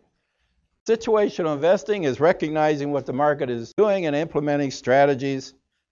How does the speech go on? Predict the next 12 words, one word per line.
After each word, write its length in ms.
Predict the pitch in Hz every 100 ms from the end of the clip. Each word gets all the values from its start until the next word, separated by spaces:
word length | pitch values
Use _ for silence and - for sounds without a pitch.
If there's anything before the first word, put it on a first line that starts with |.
| 120
that 220 | 139 139
are 120 | 131
consistent 720 | 131 120 - 185 190 - -
with 160 | 131 123
that 240 | 127 160
behavior. 440 | 131 123 113 92 110
Let's 220 | 143 -
move 160 | 156
on. 300 | 147 139 180 - _ _ _ _ _ _ _ _ _ _ _ _ _ _ _ _ _ _ _ _
The 100 | 135
market's 460 | 165 185 180 156
trend. 540 | - 175 208 165 107